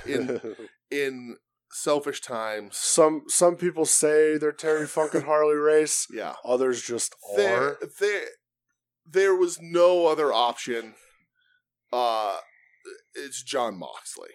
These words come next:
Speaker 2: A hundred percent.
Speaker 1: Um, Mox has had the year we all waited for him to have.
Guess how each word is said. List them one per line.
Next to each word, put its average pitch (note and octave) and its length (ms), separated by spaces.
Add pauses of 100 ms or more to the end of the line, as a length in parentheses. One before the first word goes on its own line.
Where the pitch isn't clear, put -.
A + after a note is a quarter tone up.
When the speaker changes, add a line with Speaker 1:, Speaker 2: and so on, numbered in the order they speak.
Speaker 2:
A B2 60
hundred B2 220
percent. F#2 500
Speaker 1:
Um, C3+ 500 (280)
Mox D#3+ 800
has D#3+ 320 (160)
had C#3+ 360
the B2+ 120
year C3 400
we B2 200
all A#2+ 340 (180)
waited A#2+ 460
for C3+ 260
him C3+ 240
to C3 80
have. C#3 520